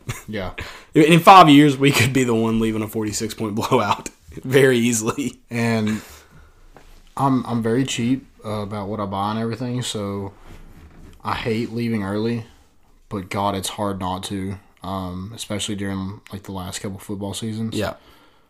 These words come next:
Speaker 2: But my dad always wants to stay till the very end, so I feel bad if I just, like, leave him.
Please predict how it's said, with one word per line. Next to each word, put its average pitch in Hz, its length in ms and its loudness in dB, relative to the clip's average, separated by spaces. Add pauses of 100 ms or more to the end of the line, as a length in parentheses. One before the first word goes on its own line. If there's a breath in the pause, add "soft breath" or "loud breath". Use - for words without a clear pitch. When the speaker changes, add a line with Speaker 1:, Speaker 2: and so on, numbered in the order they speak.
(140)
Speaker 2:
But 120 80 -6
my 104 160 0
dad 101 280 -2
always 98 460 -4
wants 92 160 -8
to 95 60 -6
stay 92 280 -8
till 92 180 -12
the 92 100 -10
very 90 240 -10
end, 95 240 -12 (140)
so 104 140 -8
I 98 40 -6
feel 117 180 -2
bad 101 340 -2
if 92 120 -10
I 101 60 -8
just, 92 240 -12
like, 95 100 -14
leave 92 260 -10
him. 104 220 -10